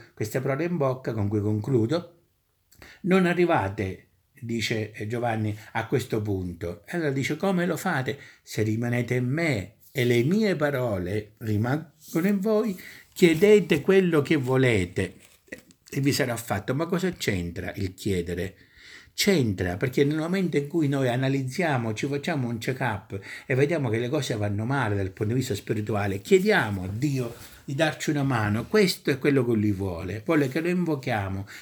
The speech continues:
che gli chiediamo aiuto. Il testo proprio finisce dicendo: "In questo"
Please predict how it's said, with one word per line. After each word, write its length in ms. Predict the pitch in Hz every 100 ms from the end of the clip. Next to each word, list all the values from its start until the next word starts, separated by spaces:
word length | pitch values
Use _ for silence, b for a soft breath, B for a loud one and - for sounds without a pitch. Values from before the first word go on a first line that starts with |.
| B
che 120 | 165
gli 140 | 160
chiediamo 640 | 156 156 170 175 175 160 -
aiuto. 720 | 131 131 113 95 92 87 - B B B B
Il 160 | 143 139
testo 540 | 202 180 147 - 135
proprio 260 | 147 151 123
finisce 460 | - 175 160 -
dicendo: 420 | 127 123 151 131 120 B B
"In 280 | 170 160 156
questo" 880 | - 202 180 - - - 180 170